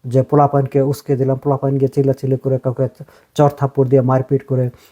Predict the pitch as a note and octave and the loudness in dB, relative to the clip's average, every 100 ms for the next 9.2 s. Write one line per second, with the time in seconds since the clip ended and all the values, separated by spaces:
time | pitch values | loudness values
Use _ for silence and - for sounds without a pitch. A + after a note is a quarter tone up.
0 | _ - C#3+ C#3 C3 C3 B2 C3+ C3+ C3 | _ -4 0 2 2 0 0 2 2 2
1 | C3 B2 - _ _ C3 C#3+ C#3 - - | -2 -4 -6 _ _ 2 4 2 -2 -6
2 | D3+ - C#3 C3+ C3+ B2+ B2 - - D3+ | -6 -6 -4 -4 -2 -2 -2 -4 0 2
3 | C3+ - G3 B3+ - _ _ - A#3 - | 2 2 -4 -4 -8 _ _ -2 -2 -4
4 | - G3+ G#3 D4 C#3+ - - _ - D#3 | 0 2 4 4 4 0 -10 _ -2 0
5 | D#3 - D3 D#3 C#3+ D3+ C#3+ C3+ D3 C#3 | 0 -2 -4 -4 -4 0 2 2 2 4
6 | C#3+ C#3 C3+ C#3 C3 - C3+ - C#3 C3+ | 4 4 4 2 0 -4 -10 -6 -4 -4
7 | - C#3 C3+ C3 C3+ C3 B2+ - - - | -4 -4 -2 -2 -2 -2 -2 -10 -16 -2
8 | C3 - C#3+ - C3+ B2+ - _ _ _ | 0 2 -2 2 2 0 -4 _ _ _
9 | B2+ A#2+ | -2 0